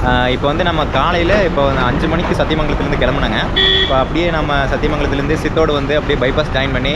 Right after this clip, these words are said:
இப்போ அப்படியே திருச்செங்கோடு வழியா நம்ம கொல்லிமலைக்கு போறோம். ஆஹ், இடையில ஒரு டீ சாப்பிட்டு அப்படியே போயிடலாம் அப்படின்னு சொல்லிட்டு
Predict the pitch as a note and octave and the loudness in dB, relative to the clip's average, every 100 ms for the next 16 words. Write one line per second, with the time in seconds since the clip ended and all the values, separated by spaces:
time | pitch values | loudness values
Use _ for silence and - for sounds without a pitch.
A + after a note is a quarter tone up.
0 | - - - A2+ D3 D3 - D3 E3+ D#3+ | -2 -4 -2 0 0 0 0 0 2 2
1 | C3+ C3+ D3+ C#3 B2 A#2 A2 G2+ G2 F#2+ | 2 2 2 0 0 0 0 0 0 -2
2 | - - - D#3 C3+ B2 B2 A2+ B2+ B2 | -2 -2 0 2 0 0 0 2 2 2
3 | F#3+ - - - - - B2 C3+ F3 F3 | 0 -4 -6 -4 -2 0 0 2 2 2
4 | E3 C#3 C3 D3+ E3 D3+ D3 C3+ C#3+ C3 | 2 2 0 -2 -2 0 0 0 0 0
5 | C#3 C3+ C3+ A#2+ B2+ - A2+ C#3 | 0 0 0 0 0 0 0 2